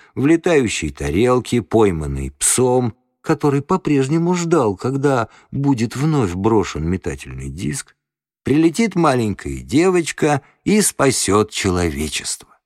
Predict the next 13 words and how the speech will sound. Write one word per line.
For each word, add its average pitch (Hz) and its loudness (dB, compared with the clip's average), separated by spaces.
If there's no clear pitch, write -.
Журналист, 143 0
не 156 0
чуждый 92 -2
сценических - -6
эффектов, - -6
знаком 165 2
велел 170 2
оператору 135 0
снимать 107 -2
попеременно 90 -2
то 123 0
восторженную 73 -6
толпу, 107 -4